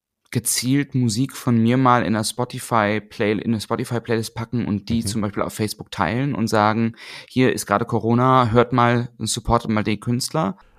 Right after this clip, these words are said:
Speaker 2: Und auch mein heutiger Gesprächspartner hat eine Meinung zum Thema Streaming und vor allem geht er es auch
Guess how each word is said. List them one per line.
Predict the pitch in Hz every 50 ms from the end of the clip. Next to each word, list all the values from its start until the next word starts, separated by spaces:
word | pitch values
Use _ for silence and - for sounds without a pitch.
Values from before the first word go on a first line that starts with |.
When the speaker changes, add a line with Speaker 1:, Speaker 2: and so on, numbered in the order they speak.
| - -
Speaker 2:
Und | 110 101
auch | 104 107 131 156
mein | 165 156 147 143 127
heutiger | 117 123 139 156 - 151 120 113 107
Gesprächspartner | 101 - - - 117 127 160 - - - 85 78 85 - - 87 85 85
hat | 92 - - - -
eine | - - 95 98 92
Meinung | 90 90 87 90 95 98 92 87 85
zum | - - - 95 92
Thema | - 104 98 95 95 90
Streaming | - - - - 113 127 143 151 156 156 156
und | 123 107 101 -
vor | - - - - - -
allem | 85 107 120 120 123 117
geht | - - 110 113 - -
er | 107 95 -
es | - 95 -
auch | - - 87 87 - -